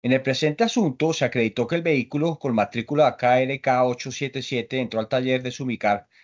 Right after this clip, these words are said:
para ser reparado el diecisiete de febrero de dos mil veintidós, con cargo al amparo de daños parciales de la póliza de seguros de automóviles número cincuenta y uno treinta y cinco,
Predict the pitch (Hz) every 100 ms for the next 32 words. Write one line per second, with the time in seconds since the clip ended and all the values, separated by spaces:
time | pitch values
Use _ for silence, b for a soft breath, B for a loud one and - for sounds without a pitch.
0 | b b - 104 - 101 117 110 98 101
1 | 110 107 104 95 - 117 113 101 95 92
2 | 110 101 90 104 104 107 76 - - -
3 | _ _ _ _ _ _ 104 98 107 113
4 | 131 123 113 117 123 113 110 120 123 110
5 | 113 104 113 - - _ _ _ 107 101
6 | - 107 110 135 123 107 98 101 113 113
7 | 107 95 98 110 104 98 107 113 110 98
8 | 92 90 90 95 104 123 113 92 - 95
9 | 85 113 117